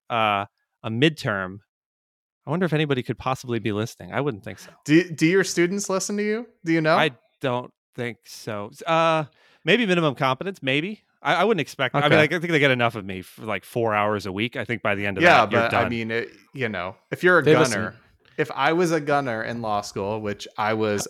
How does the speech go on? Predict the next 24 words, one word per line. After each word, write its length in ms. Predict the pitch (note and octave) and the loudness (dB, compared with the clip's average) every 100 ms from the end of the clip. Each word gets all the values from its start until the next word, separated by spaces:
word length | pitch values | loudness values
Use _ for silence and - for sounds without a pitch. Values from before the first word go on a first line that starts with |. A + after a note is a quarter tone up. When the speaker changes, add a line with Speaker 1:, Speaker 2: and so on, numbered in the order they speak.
| - | -6
Speaker 2:
a 80 | A2+ | -2
medium 460 | A#2+ C#3 C3 A#2+ A2 | 0 2 2 0 2
gunner, 320 | G#2+ G#2+ G#2+ | 2 2 2
I 100 | G2+ | 2
wasn't 400 | A2 A#2+ A2+ G#2 | 4 2 0 -2
a 160 | G#2 | -2
listen 340 | F#2 G2+ - A2 | -2 -6 -6 -8
to 100 | A2 | -4
my 140 | G#2 | -4
law 220 | F#2+ F#2+ G2 | -2 -4 -4
professor's 540 | G2 G#2 G2 - F2+ | -6 -8 -10 -10 -12
podcast 580 | - F#2+ F#2+ - F2+ - | -6 -6 -6 -6 -8 -8
gunner. 280 | F2 E2+ F#2+ | -10 -10 -10
Speaker 1:
No. 240 | F#2 E2+ | -8 -6
Speaker 2:
But 120 | A2+ E3 | 0 2
there 100 | G3+ | 2
were 80 | |
definitely 440 | C3 A#2+ A#2 A2+ F#2+ | 2 0 0 -4 -2
Speaker 3:
Mm. 40 | |
Speaker 2:
listen 220 | G2 - G#2 | -4 -4 -6
to 60 | |
my 140 | G2 F2+ | -6 -2
law 180 | F2+ | -2
s-, 120 | F#2 | -4